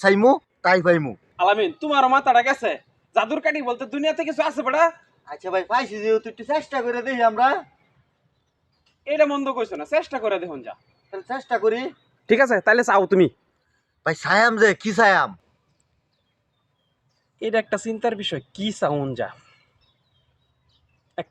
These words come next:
Speaker 2: কাজ করো, আমরা অনেকক্ষণ ধরে জঙ্গলের ভিতরে দাঁড়াতাছি, খুব কাহিল লাগছে, খিদাও লাগছে, খাবার কিছু চাও।
Speaker 1: ভাই, খিদাও যখন লাগছে, তাহলে সিঙ্গারাই চাই, সিঙ্গারা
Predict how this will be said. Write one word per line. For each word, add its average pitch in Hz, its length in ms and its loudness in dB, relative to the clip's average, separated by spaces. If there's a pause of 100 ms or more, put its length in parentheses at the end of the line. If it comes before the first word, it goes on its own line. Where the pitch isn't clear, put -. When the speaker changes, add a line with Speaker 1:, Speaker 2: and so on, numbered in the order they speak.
Speaker 2:
কাজ 196 120 -4 (100)
করো, 160 160 -4 (120)
আমরা 147 120 -2 (100)
অনেকক্ষণ 180 320 -2
ধরে 156 160 -2
জঙ্গলের 165 300 -2
ভিতরে 143 200 -8
দাঁড়াতাছি, 131 420 -6 (360)
খুব 220 200 0 (140)
কাহিল 202 300 2
লাগছে, 156 200 -4 (100)
খিদাও 214 400 2
লাগছে, 131 240 -4 (600)
খাবার 196 340 2
কিছু 165 220 -12
চাও। 107 100 -8 (560)
Speaker 1:
ভাই, 165 160 4 (140)
খিদাও 202 340 2
যখন 190 240 0
লাগছে, 185 260 0 (360)
তাহলে 160 260 -4
সিঙ্গারাই 196 460 2
চাই, 135 120 2 (200)
সিঙ্গারা 196 300 2